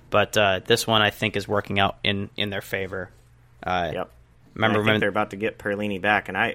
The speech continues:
Speaker 2: watching Perlini down here, he's, he's good too. He's good depth, bottom six dude. So
Speaker 1: Not bad. He could,
Speaker 2: Yeah.
Speaker 1: he could do something. All right, um, let's, uh, let's close this out. Do we have, we got some shout outs to do. Uh, we had two people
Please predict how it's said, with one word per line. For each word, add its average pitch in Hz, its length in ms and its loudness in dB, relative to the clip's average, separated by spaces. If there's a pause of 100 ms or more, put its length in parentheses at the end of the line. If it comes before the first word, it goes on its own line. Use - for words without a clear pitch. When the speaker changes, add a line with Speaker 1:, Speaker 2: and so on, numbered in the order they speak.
Speaker 2:
watching 117 380 0
Perlini 107 420 -2
down 101 160 -2
here, 101 220 -4
he's, - 420 -8 (180)
he's - 140 -18
good 127 240 -6
too. 131 240 -2
He's 104 180 -10
good 110 300 -4
depth, - 380 -6 (640)
bottom 110 200 2
six 110 300 -4
dude. 104 420 -2
So 90 320 -8 (100)
Speaker 1:
Not 165 220 8
bad. 98 240 2
He 131 80 -4
could, - 120 4
Speaker 2:
Yeah. 101 140 6 (160)
Speaker 1:
he 135 120 -4
could 120 140 0
do 110 120 2
something. 101 440 -2
All 170 100 12
right, 190 360 12
um, 151 340 8
let's, 170 360 6
uh, 151 220 10
let's 147 180 4
close 175 240 6
this 160 220 6
out. 151 400 8
Do 131 80 0
we 139 140 2
have, 143 260 6 (240)
we - 80 4
got 185 180 10
some 160 140 8
shout 175 260 12
outs 117 240 10
to 127 80 4
do. 107 320 6 (680)
Uh, 98 360 6 (340)
we 120 120 6
had 117 240 8 (100)
two 147 200 4
people 139 520 8